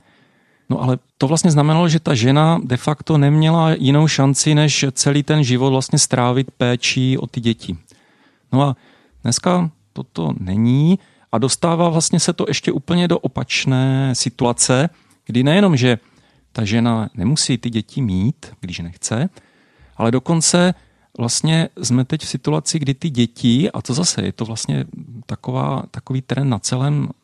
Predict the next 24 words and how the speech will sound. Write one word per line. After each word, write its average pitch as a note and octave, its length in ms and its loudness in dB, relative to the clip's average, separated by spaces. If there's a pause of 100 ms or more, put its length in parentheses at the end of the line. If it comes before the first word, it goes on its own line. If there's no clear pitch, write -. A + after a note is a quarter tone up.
světě, A2 600 -2 (380)
ty - 100 -20
děti C3 360 -2
stojí C3+ 320 -4
s-, - 120 -4 (500)
čím D#3 200 2
dál D#3 180 2
víc D#3 180 -4
peněz. A#2 420 -2
Zatímco D3 520 -2
dříve C3 460 2
v - 60 -4
té E3+ 120 -2
zemědělské C3+ 560 2
společnosti D3 800 0 (500)
to C3 120 -2
dítě C3+ 400 -2
bylo D3+ 200 0
vlastně D#3 420 0
pracující, D3 960 -4
další C#3+ 360 -2
pracující D3 600 -2
ruce, C#3+ 380 0
které, C#3 460 2